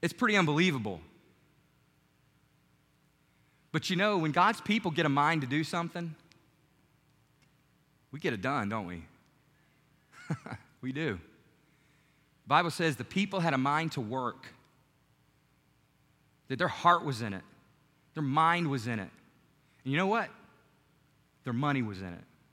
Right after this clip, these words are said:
They said, "We're gonna give what it takes. We're gonna do what it takes,"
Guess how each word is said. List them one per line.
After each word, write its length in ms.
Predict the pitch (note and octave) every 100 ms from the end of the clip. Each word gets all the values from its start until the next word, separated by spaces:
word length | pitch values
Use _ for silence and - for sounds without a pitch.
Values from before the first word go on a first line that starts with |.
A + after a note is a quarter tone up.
| _ _ _ _ _ _ _
They 100 | D3
said, 240 | - C3 A2+
"We're 180 | F#3
gonna 240 | G3+ G3 F#3
give 300 | D3 E3 C#3
what 120 | D3
it 100 | D3
takes. 480 | - A2+ G2 - - - -
We're 220 | F#3 G#3
gonna 260 | G3 G3
do 220 | D3+ E3+ F3+
what 180 | D#3
it 100 | D#3
takes," 560 | D#3 D#3+ C#3+ A2+ - -